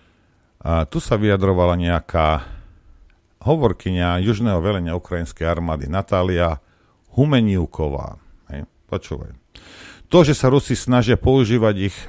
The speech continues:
a, tieto drony proti životne dôležitej infraštruktúre, pripraviť nás o vodu,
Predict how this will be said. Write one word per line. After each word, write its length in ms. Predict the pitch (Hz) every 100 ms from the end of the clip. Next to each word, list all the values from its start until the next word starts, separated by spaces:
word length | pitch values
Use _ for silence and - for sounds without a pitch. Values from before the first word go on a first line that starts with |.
| -
a, 260 | 85 85 82
tieto 400 | 85 - 78 -
drony 560 | 71 76 90 87 95 101 - - _ _ _ _ -
proti 260 | 113 -
životne 560 | 90 123 143 147 - 127
dôležitej 840 | 123 131 120 117 - 101 95 82 110
infraštruktúre, 880 | 110 113 - - 113 - 113 107 -
pripraviť 540 | - 95 117 110 104
nás 320 | 98 82 80 -
o 160 | 113 123
vodu, 480 | 131 131 127 120